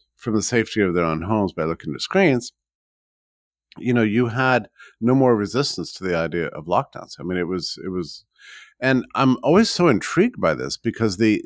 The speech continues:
the initial plans involved dividing the entire, uh, industrial structure and workforce into what they considered essential and unessential. And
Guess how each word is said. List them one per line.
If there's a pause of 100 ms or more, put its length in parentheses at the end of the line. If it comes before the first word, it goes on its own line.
(120)
the
initial
plans
involved (360)
dividing
the
entire, (680)
uh, (460)
industrial
structure
and
workforce
into
what
they
considered
essential
and
unessential.
And